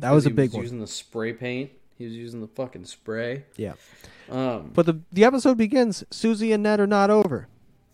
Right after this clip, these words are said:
Speaker 2: No, they're back on, and they're fine. Even though she was like, "You gotta hang up with me again," and she, and then
Speaker 1: Well,
Speaker 2: she
Speaker 1: now
Speaker 2: did the
Speaker 1: Ned is
Speaker 2: fucking,
Speaker 1: having to
Speaker 2: "Okay,
Speaker 1: send her
Speaker 2: we're through."
Speaker 1: bizarre crafted gifts that he's building and making and mailing to her.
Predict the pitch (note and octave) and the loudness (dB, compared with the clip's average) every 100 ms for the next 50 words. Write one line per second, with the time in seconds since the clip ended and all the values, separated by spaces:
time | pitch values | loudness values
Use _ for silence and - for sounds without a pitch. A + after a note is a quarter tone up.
0 | _ _ _ _ _ _ _ _ - - | _ _ _ _ _ _ _ _ -20 -20
1 | - D#3 G3 D#3+ C#3 C3 E3 F3+ F3+ F#3+ | -8 0 2 4 2 2 2 2 -2 -2
2 | C#3+ E2+ - C#3 C3+ - D#3 D#3 G2+ B1 | -4 -8 -8 -4 -4 -4 -8 -6 -10 -14
3 | - C#3+ D3+ D3 C#3 D3+ C#3+ C3 C3 A#2+ | -10 -6 -4 -4 -6 -6 -6 -4 -6 -4
4 | C#3 D#3 D3 B2+ C#3 D3 C#3+ C#3 C#3 C3+ | -2 0 -2 -6 -4 -2 -4 -4 -6 -4
5 | C3+ A2 B2+ C#3 A2 - - - A#2+ A#2 | -4 -2 -2 -4 -6 -10 -14 -12 -10 -10
6 | A#2 F3+ G3 G#3 B3+ A3+ G#3+ G#3 F3 F#3+ | -4 -2 2 4 4 4 4 4 2 2
7 | F#3 F#3 - F3 - F3+ D#3+ F3 D#3+ D3+ | 2 0 -4 -2 4 4 6 4 2 2
8 | E3+ D#3 E3+ E3 D#3 C#3 - - - E3+ | 2 6 8 8 4 0 -12 -16 4 6
9 | D#3 - D3+ C3+ D#3 C#3+ G#2+ - C#3 B2 | 6 4 -4 0 2 2 0 -8 -6 -4
10 | C3 B2+ C3 D3+ C3+ B2 A#2+ A#2+ B2+ C#3 | -4 -2 2 2 2 -2 -6 -10 -6 -4
11 | C#3 B2 A2+ A#2 B2+ C#3 C3+ A#2 - G#2+ | -4 -8 -10 -6 -4 -4 -6 -10 -10 -10
12 | F#2+ | -10